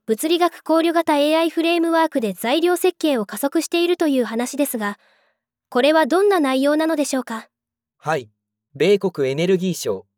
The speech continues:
Speaker 2: ディーオーイーがジェネシスミッションという物理学を考慮したエーアイフレームワークを発表しました。これは、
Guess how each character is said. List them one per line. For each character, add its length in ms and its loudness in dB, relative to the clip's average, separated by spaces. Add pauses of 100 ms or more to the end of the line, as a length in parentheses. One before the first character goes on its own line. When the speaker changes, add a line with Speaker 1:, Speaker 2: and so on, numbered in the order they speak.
(300)
Speaker 2:
デ 140 -4
ィ 100 2
ー 100 6
オ 140 6
ー 20 0
イ 100 -4
ー 20 -6
が 240 -4
ジ 140 0
ェ 20 4
ネ 100 0
シ 80 -6
ス 160 -4
ミ 100 0
ッ 40 -8
シ 120 -2
ョ 40 -2
ン 80 -8
と 120 0
い 120 -4
う 100 -6
物 240 -6
理 120 0
学 260 -2
を 80 0
考 160 -2
慮 160 -2
し 80 -10
た 120 -4
エ 100 -2
ー 140 2
ア 40 4
イ 80 4
フ 160 -2
レ 140 2
ー 20 0
ム 100 0
ワ 140 2
ー 40 -6
ク 160 -4
を 60 -2
発 320 -6
表 100 -2
し 120 -10
ま 80 -8
し 100 -12
た。 140 -12 (480)
こ 100 0
れ 140 4
は、 200 0